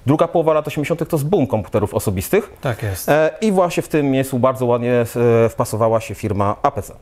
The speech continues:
Speaker 2: Okej.
Speaker 1: Oczywiście kolejnymi etapami rozwoju było, było wprowadzanie dużo bardziej zaawansowanych rozwiązań, nie tylko z, nie tylko zasilaczy bezprzerwowych, awaryjnych, ale również dystrybucji zasilania,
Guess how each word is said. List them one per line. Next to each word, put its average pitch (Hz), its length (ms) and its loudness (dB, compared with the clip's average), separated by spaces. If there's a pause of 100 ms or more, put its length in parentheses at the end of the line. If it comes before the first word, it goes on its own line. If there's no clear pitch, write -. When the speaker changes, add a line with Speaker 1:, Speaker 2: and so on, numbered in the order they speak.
(400)
Speaker 2:
Okej. 117 200 -4
Speaker 1:
Oczywiście 185 480 0
kolejnymi 156 580 2
etapami 135 520 0
rozwoju 123 440 0
było, 135 480 2 (280)
było 127 200 0
wprowadzanie 135 400 -2
dużo 143 200 -2
bardziej 139 240 -2
zaawansowanych 139 680 -2 (400)
rozwiązań, 123 420 2
nie 113 100 0
tylko 127 360 0
z, - 220 -6 (360)
nie 123 140 0
tylko 120 440 0 (180)
zasilaczy 127 720 0
bezprzerwowych, 135 680 -2
awaryjnych, 127 460 0 (500)
ale 139 200 2
również 127 500 0
dystrybucji 117 500 -2
zasilania, 135 680 2